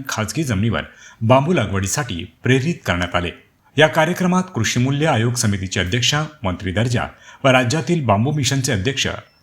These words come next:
पाशा पटेल यांनी उपस्थितांना सखोल मार्गदर्शन केले. त्यांनी बांबू लागवडीचे फायदे,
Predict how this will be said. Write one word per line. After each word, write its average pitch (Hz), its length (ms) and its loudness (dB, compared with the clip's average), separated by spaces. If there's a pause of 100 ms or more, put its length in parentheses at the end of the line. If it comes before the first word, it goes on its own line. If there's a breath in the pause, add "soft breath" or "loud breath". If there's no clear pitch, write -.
(100)
पाशा 113 260 2
पटेल 113 380 -2 (400 soft breath)
यांनी 139 180 4
उपस्थितांना 170 640 0
सखोल 156 320 -2
मार्गदर्शन 95 580 0
केले. 87 220 -4 (180)
त्यांनी 107 160 0
बांबू 107 280 2
लागवडीचे 151 520 0
फायदे, 117 340 0